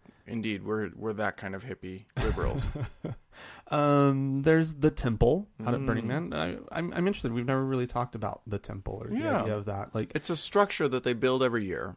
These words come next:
Speaker 2: Mm-hmm.
Speaker 1: out in the middle of the desert, and then they destroy it again every year.
Speaker 2: Right.
Speaker 1: They, they burn it, as they are wont to do. And they build these big, elaborate, beautiful structures.
Speaker 2: Oh, yeah,
Speaker 1: And
Speaker 2: they're
Speaker 1: it's
Speaker 2: great.
Speaker 1: different every year, and, and it's
Speaker 2: Mm-hmm.
Speaker 1: really an amazing thing.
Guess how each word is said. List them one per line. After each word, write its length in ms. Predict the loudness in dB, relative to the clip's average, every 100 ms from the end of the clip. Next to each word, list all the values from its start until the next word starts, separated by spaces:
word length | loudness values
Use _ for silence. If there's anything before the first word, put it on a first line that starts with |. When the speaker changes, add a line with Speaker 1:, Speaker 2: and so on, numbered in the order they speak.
| -4
Speaker 2:
Mm-hmm. 240 | -2 -4 0
Speaker 1:
out 180 | 0 0
in 60 |
the 80 | -2
middle 200 | -2 -2
of 100 | -2
the 80 | -4
desert, 440 | -4 -4 -4 -6 -6
and 160 | -6 -4
then 280 | -4 -8 -12 -8
they 320 | -4 -4 -6 -10
destroy 440 | -8 -6 -2 -2 -2
it 200 | -6 -8
again 400 | -8 -8 -10 -16 _
every 240 | -10 -8 -6
year. 260 | -6 -8 -12 _ -6
Speaker 2:
Right. 260 | -4 -4 -6
Speaker 1:
They, 100 | -8 -8 -12 -10
they 160 | -6
burn 320 | -4 -2 -2 -2
it, 220 | -6 -10 _ _ 0
as 180 | 2 8
they 140 | 8
are 80 | 10
wont 300 | 8 6 4
to 80 | 2
do. 300 | 2 2 -2 -14 _ _ -20 -14 0
And 120 | 2
they 60 |
build 320 | 8 10 8 6
these 180 | 0
big, 680 | -2 -14 -4 6 8 8 6
elaborate, 600 | 0 0 2 2 2 -4
beautiful 420 | -6 -6 -6 -6 -10
structures. 720 | -4 -4 -4 -8 -8 -10 -14 _
Speaker 2:
Oh, 200 | -10 -8
yeah, 100 | -6
Speaker 1:
And 80 | -4
Speaker 2:
they're 40 | -4
Speaker 1:
it's 80 | 0
Speaker 2:
great. 100 | 6
Speaker 1:
different 360 | 6 6 -2 -4 -16 _
every 280 | -6 -2 -2
year, 280 | -2 -2 -2
and, 280 | -2 -4 -4
and 160 | 0 0
it's 140 | 0
Speaker 2:
Mm-hmm. 80 | 2
Speaker 1:
really 260 | 4 4 2
an 60 |
amazing 500 | 0 0 0 -2 -8
thing. 300 | -6 -6 -6